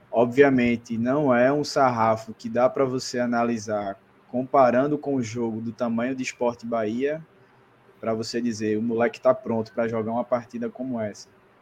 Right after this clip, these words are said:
Mas foi até o que eu disse no pré-jogo, eu acredito que Sosso deveria, não é nem a qualidade, que a qualidade de Pedro Lima, ela vem se comprovando jogo a jogo. E a gente já sabia dessa qualidade.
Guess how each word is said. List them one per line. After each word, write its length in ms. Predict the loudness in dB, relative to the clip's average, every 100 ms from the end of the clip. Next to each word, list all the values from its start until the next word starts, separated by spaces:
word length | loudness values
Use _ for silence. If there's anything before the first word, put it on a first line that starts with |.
| _ _ _ _
Mas 240 | 4 4 4
foi 160 | 8
até 220 | 8 10 6
o 80 |
que 80 | 6
eu 60 | -2
disse 320 | 0 -4 -4
no 100 | -8
pré-jogo, 680 | 0 0 2 -2 -4 -8 -16 _ _ _
eu 60 | -2
acredito 500 | -2 -2 -2 -2 -4
que 100 | -12
Sosso 480 | -10 -4 -2 -4 -4
deveria, 1120 | -2 2 2 2 2 2 2 2 0 -2 -6 _ _ _ _ _ _ _ _ _ _ _
não 160 | -2 0
é 60 |
nem 160 | 2 2
a 80 | 2
qualidade, 720 | 4 2 2 2 2 2 -2
que 100 | -10
a 60 |
qualidade 540 | -4 -2 0 0 0 -2
de 80 | -4
Pedro 360 | -2 -2 -2
Lima, 280 | -4 -2 -2
ela 120 | -2
vem 200 | -4 -8
se 100 | -8
comprovando 640 | -12 -2 0 0 -4 -8 -6
jogo 300 | -6 -2 -2
a 80 |
jogo. 420 | -2 -6 -6 -8 -16 _ _ _ _ _
E 80 | -6
a 40 |
gente 280 | -4 -8 -2
já 160 | 0 2
sabia 480 | 0 -2 2 2
dessa 240 | 4 0 -4
qualidade. 680 | -2 -2 -2 -4 -4 -8